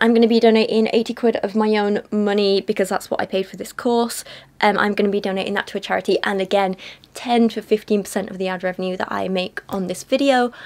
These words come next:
I'm not sure how much that's gonna be yet, obviously, but obviously the more views it gets, the more money it makes, the more I can donate, which is really, really great. This time I'm donating to a charity that is really, really close to my heart, and that is Refuge.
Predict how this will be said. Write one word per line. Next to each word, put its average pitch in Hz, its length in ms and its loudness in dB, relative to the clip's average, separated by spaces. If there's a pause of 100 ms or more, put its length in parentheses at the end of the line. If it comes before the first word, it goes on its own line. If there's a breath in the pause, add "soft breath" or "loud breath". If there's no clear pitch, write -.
(120)
I'm 233 120 6
not 202 140 2
sure 190 140 0
how 190 120 -6
much 175 160 -4
that's - 160 -6
gonna 185 160 -6
be 220 120 -2
yet, 247 300 0
obviously, 220 680 -4 (100)
but 185 300 2 (220)
obviously 196 300 -6
the 190 100 -4
more 180 160 -4
views 190 280 -6
it - 160 -10 (100)
gets, - 320 -6
the 190 120 -4
more 185 180 -6
money 190 260 -4
it - 80 -8
makes, 202 300 -8
the 190 100 -8
more 208 220 -4
I 220 60 -6
can 226 140 -4
donate, 254 400 -2
which 214 240 -4
is 220 220 -4
really, 214 380 -6
really 180 240 -6
great. 233 300 2 (240)
This 294 220 2
time 330 360 0
I'm 269 280 4
donating 233 380 2
to 233 120 2
a 220 40 4
charity 208 320 0
that 214 120 2
is 202 140 2
really, 208 280 2
really 196 200 -2
close 185 420 -4 (120)
to 196 320 -2
my 190 140 -4
heart, 185 340 -8
and 190 100 -4
that 190 140 -4
is 196 160 -8
Refuge. - 720 -4